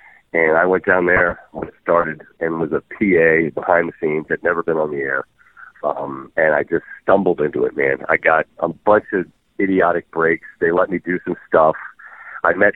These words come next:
Tiger when he was a freshman at Stanford. Um, we struck up what has been a really cool professional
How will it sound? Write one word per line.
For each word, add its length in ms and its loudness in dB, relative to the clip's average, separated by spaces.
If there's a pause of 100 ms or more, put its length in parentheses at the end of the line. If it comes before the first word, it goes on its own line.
Tiger 360 2
when 120 0
he 60 -4
was 60 -12
a 200 -14
freshman 280 -6
at 120 -8
Stanford. 540 -2 (200)
Um, 360 -2 (340)
we 220 -4 (320)
struck 280 -2
up 220 -2
what 160 -2
has 180 -4
been 160 0
a 160 -2 (800)
really 340 4
cool 480 2
professional 720 0